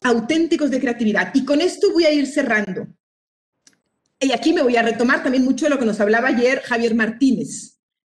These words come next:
Y tiene que ver con el cómo estamos educando. Si hoy tú y yo estamos buscando propuestas que apelen a la innovación, la imaginación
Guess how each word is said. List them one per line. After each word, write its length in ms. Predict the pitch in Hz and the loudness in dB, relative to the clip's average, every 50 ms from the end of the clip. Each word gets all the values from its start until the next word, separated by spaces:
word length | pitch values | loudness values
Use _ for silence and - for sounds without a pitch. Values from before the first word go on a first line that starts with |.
| _ _ _ _ | _ _ _ _
Y 100 | 285 269 | -2 0
tiene 220 | 277 269 285 294 | 0 0 0 0
que 80 | 277 269 | 0 0
ver 140 | 269 262 262 | 0 0 0
con 140 | 330 294 | 0 0
el 160 | 262 240 214 - | 2 0 0 0
cómo 180 | 254 262 277 | 0 0 0
estamos 360 | 277 - - 269 269 277 - | 0 0 2 2 0 2 2
educando. 640 | 285 240 208 - - 226 220 208 196 185 160 - - - - _ _ _ _ _ _ _ _ _ _ _ _ _ _ _ _ _ _ _ _ _ _ _ _ | 0 -2 -2 -2 -2 -2 -2 -2 -2 -4 -6 -8 -12 -14 -20 _ _ _ _ _ _ _ _ _ _ _ _ _ _ _ _ _ _ _ _ _ _ _ _
Si 300 | - - - - 285 302 | -16 -14 -2 2 2 4
hoy 220 | 330 359 403 381 392 - | 4 4 2 0 0 0
tú 100 | - 359 | 0 2
y 120 | 349 302 - | 2 2 2
yo 640 | 285 277 247 233 226 - - - - - - _ _ _ _ _ _ _ | 2 2 2 2 2 0 -4 -10 -16 -20 -20 _ _ _ _ _ _ _
estamos 640 | 254 233 226 - - - 302 311 311 330 339 311 | -2 -2 -2 -6 -4 -2 0 0 0 0 0 0
buscando 1000 | 247 247 226 - - - - 277 285 277 269 254 220 202 202 - - - - - _ | 0 -2 -2 -4 -6 -2 0 2 4 4 4 4 4 2 0 -2 -6 -14 -20 -16 _
propuestas 840 | - 233 226 226 - 262 302 330 359 - - - 349 330 330 - - | 0 0 0 0 0 -2 -2 0 0 -2 -2 -2 -2 -2 -2 -4 -4
que 120 | - 262 | -2 -2
apelen 540 | 226 220 - - - 285 311 320 285 247 226 | -2 -2 -4 -4 -2 0 2 2 2 2 2
a 60 | 196 | 0
la 100 | 196 190 | 0 0
innovación, 920 | 190 190 185 185 180 185 - - - - 185 170 175 247 - - - - _ _ _ _ _ - | 0 0 -2 -2 -2 -4 -8 -10 -6 -6 -4 -2 -2 -2 -4 -4 -10 -18 _ _ _ _ _ -2
la 280 | 262 262 262 254 262 | 0 2 2 2 4
imaginación 1300 | 330 370 403 415 392 381 370 381 - - - 339 339 311 294 285 277 277 - - - 220 190 196 233 240 | 4 4 4 4 2 0 -2 -2 -4 -4 -2 0 2 2 2 2 0 0 -2 -2 -2 -2 0 0 -2 -4